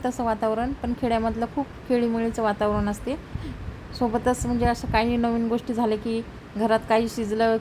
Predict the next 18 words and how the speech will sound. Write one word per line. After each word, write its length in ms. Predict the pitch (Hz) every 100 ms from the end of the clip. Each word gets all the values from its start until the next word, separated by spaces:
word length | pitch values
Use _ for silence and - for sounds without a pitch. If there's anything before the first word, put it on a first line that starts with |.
| 226
की 80 | 226
देणं, 380 | 220 214 214 220 - 208
म्हणजे 200 | 214 220
असं 160 | 240 - - - - -
एकाला 340 | 233 226 262 269
ए-, 240 | 262 240
एकच 380 | - 240 302 254
भिंत 260 | 277 254
म्हटल्यानंतर 580 | 269 262 247 247 247 254 -
त्या 100 | 247
गोष्टी 260 | 240 254 262
तर 80 | 269
होतातच, 540 | 277 262 214 208 208 - - - - - -
पण, 140 | 240 240
अ, 220 | 233 233
खूप 220 | 233 302 240
आपुलकी 440 | 233 285 277 285
असते. 540 | 240 - 190 - -